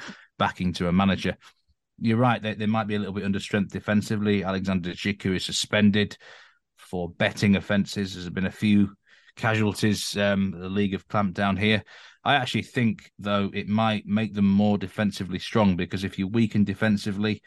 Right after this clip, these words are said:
your, your game plan is gonna be more cautious, isn't it? Because you've got players in there who you wouldn't necessarily trust, so you're just gonna sit deeper and deeper and probably make yourself hard to break down. I'd be very surprised if Strasbourg lose this match by more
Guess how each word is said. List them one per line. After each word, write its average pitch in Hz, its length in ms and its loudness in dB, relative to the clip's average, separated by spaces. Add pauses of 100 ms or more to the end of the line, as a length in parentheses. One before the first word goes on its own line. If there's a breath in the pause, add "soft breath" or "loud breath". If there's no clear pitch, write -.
(480 soft breath)
your, 95 220 -4 (160)
your 95 200 -6
game 117 320 2
plan 98 200 0
is 92 80 -4
gonna 104 140 -2
be 95 80 0
more 98 240 2
cautious, - 460 -2
isn't 90 180 -4
it? 80 120 -10
Because 85 300 -10
you've 90 140 -8
got - 180 -8
players 101 300 0
in 90 140 -2
there 90 160 0
who 90 280 -6 (400 loud breath)
you 92 140 -2
wouldn't 104 220 4
necessarily 90 400 -4
trust, - 500 -6
so 90 100 -6
you're 85 120 -6
just - 140 -6
gonna 85 200 -6
sit - 280 -12
deeper 101 300 -2
and 82 120 -6
deeper 87 320 -6
and 80 240 -8
probably 87 360 -6
make 80 200 -6
yourself 85 280 -6
hard - 220 -2
to 78 80 -14
break 73 240 -8
down. 78 260 -4 (420 loud breath)
I'd 131 140 2
be 95 80 2
very 92 220 0
surprised 82 420 -4
if 82 60 -12
Strasbourg 82 460 -6
lose 90 260 -2
this 82 180 -12
match 85 240 -8
by 80 140 -6
more 101 460 2